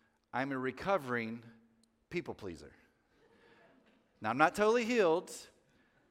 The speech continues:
but there's lessons that I have learned over the years, and, and I've come to this realization of being in ministry for so many years and just getting older, which usually helps. I'm not here to please people.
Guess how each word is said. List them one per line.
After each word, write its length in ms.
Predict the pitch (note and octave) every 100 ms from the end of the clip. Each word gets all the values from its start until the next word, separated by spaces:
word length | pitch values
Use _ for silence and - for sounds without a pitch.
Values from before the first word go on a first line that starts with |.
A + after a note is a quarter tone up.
| _ _
but 100 | B2+
there's 180 | C#3 C3+
lessons 360 | F#3+ G3+ A#3 F#3+
that 100 | F3+
I 120 | E3+
have 120 | D3+
learned 540 | D#3+ F3+ E3+ D#3 C#3 B2+
over 440 | D3 F3 E3+ D#3+
the 120 | C3+
years, 760 | B2 C3+ E3+ D3+ B2 A#2+ A2+ -
and, 160 | C#3+ D3
and 160 | C#3+ C#3+
I've 140 | C#3
come 200 | F3+ G#3
to 40 | G#3
this 220 | D#3 D#3+
realization 800 | D#3+ C#3 A#2+ C3 C3+ D3 C#3+ C#3
of 240 | A2 G#2+
being 220 | A2 C3 B2
in 80 |
ministry 400 | B2+ E3+ D3 D#3+
for 120 | C#3+ C#3+
so 160 | D3
many 200 | C#3 C3+
years 320 | B2 B2 A#2+
and 80 | G#2
just 160 | A2 A2+
getting 240 | B2 G#2
older, 420 | - A2+ C#3 C3
which 180 | B2+ B2+
usually 300 | C3 A#2+ A#2
helps. 400 | B2+ A#2+ A#2+ - - - - - - _ _ _ _ _ _ _ -
I'm 320 | D3+ F3+ F#3
not 260 | F3 E3 D3+
here 240 | C3+ C3+
to 80 | A#2
please 480 | - B2 A#2+ A2 G#2+
people. 360 | G#2 E2 -